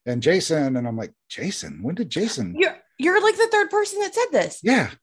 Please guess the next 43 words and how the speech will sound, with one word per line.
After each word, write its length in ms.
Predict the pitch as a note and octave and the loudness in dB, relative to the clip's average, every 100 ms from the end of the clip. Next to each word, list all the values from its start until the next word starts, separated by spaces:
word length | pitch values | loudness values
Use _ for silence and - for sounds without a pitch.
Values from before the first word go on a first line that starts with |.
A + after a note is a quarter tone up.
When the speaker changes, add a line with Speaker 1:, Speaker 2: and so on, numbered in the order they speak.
| - | -2
Speaker 1:
Like, 140 | C#3 | -2
where 160 | A#2 E3+ | 0 4
did 80 | B3+ | 4
Speaker 2:
You, 40 | |
Speaker 1:
Jason 340 | - C#4 - A2+ | 4 0 0 -2
die? 320 | A2+ - - - | -4 -4 -6 4
And 80 | |
Speaker 2:
you 60 | D#4+ | 6
Speaker 1:
I 20 | |
Speaker 2:
don't 100 | G#4 | 8
Speaker 1:
com-, 80 | G4 | 6
Speaker 2:
remember 240 | F4+ F4 G#4+ | 4 4 4
this? 320 | B4+ C#5+ - _ - | 2 -2 -8 _ 0
Speaker 1:
I 120 | D#3 | 0
completely 560 | - F3 - A3 F#3+ F#3+ | 2 0 4 4 4 4
missed. 280 | A3 D3 | 2 0
So 100 | - | 0
then 160 | D#3 E3 | 4 6
I 60 | D#3+ | 6
went 180 | D#3 | 6
back 280 | D3+ C#3+ C#3+ C#3 | 4 2 0 -4
on 220 | B2+ B2 | -4 -2
a 140 | B2+ B2+ | -2 -2
second 320 | G#3 A3 C#3 | -4 -2 -2
watch. 240 | B2+ B2 | -4 -4
I'm 80 | C#3+ | -4
like, 180 | C3 - _ - | -6 -8 _ -8
"Oh 120 | G3 | -4
my 140 | G3+ | -2
God, 280 | D#3 E3+ F#3 | -4 -8 -8
how 120 | - | -6
did 140 | D#3 D3+ | -4 -4
I 60 | |
completely 760 | - D3 B2+ - F3+ G3+ G3+ E3 | -4 -4 -8 -12 -6 -4 0 0
miss?" 200 | D#3 F#3+ | 2 4
Speaker 2:
You're 160 | D#4 D#4 | 4 6
not, 280 | D4+ D4+ - | 4 2 0
you're 200 | A3+ B3 | -4 0
not 200 | B3+ C4 | 2 0
alone. 300 | C4 B3 A#3+ | 0 -2 -2
I 80 | G#3+ | -2
had, 140 | C#4 B3 | -2 -4
like, 120 | G#3+ | -8